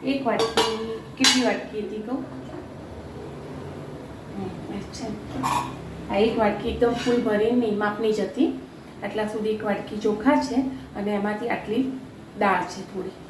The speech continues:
કારણ કે અડદની દાળ ઓછી મૂકવાની હોય. અને ટોપરાનું છીણ મેં પલાળી લીધું છે ત્રણ ચમચી. અ, અ, લીલું નારિયેળ નથી, એટલે સૂકું નારિયેળ છે ને, એટલે મેં પલાળી મૂકી દીધું છે. આપણે લાસ્ટમાં એની ચટણી બનાવીશું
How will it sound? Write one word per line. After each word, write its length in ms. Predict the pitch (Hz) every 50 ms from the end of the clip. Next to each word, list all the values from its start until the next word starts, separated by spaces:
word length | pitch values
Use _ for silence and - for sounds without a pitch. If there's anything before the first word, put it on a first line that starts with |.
| - - - - - -
કારણ 180 | 208 208 202 208
કે 140 | 226 247 277 -
અડદની 340 | - 208 214 214 214 214 214
દાળ 280 | 214 220 262 - - 233
ઓછી 320 | 220 220 - 220 208 196
મૂકવાની 400 | 185 - - 190 196 190 185 190
હોય. 120 | 190 190 185 - - - - - -
અને 220 | 208 220 285 359 -
ટોપરાનું 560 | 262 226 208 214 220 220 220 220 226 220 220
છીણ 260 | - - 214 214 214 214
મેં 120 | 214 214
પલાળી 400 | 214 202 190 196 214 240 285 294
લીધું 320 | 262 240 - 208 208 208
છે 240 | 208 - - - - - - -
ત્રણ 260 | 226 208 208 214 214
ચમચી. 440 | 214 208 196 190 - - 330 427 - - - - - - - - - - - - - - - - - - - - - - - - - - - - - - -
અ, 60 | -
અ, 360 | - - - - 214 208 208
લીલું 300 | 208 202 220 220 240 254
નારિયેળ 400 | 254 233 220 208 214 220 226 226
નથી, 200 | 226 214 - 220
એટલે 140 | 214 208 214
સૂકું 400 | 214 - 240 214 214 - 262 262
નારિયેળ 380 | 262 254 - - 247 262 262 262 262
છે 60 | 320
ને, 100 | 285 262
એટલે 120 | 254 240 233
મેં 100 | 220 -
પલાળી 380 | 226 202 196 196 208 226 233
મૂકી 300 | 226 226 226 220 - 247
દીધું 300 | 208 214 202 208 208 202
છે. 120 | 196 - 208
આપણે 260 | 190 - 262 330 349
લાસ્ટમાં 420 | 247 208 202 - - - 220 208
એની 200 | 202 226 330 415
ચટણી 360 | - - 254 262 - - 214
બનાવીશું 520 | 208 208 190 190 190 190 185 - - 180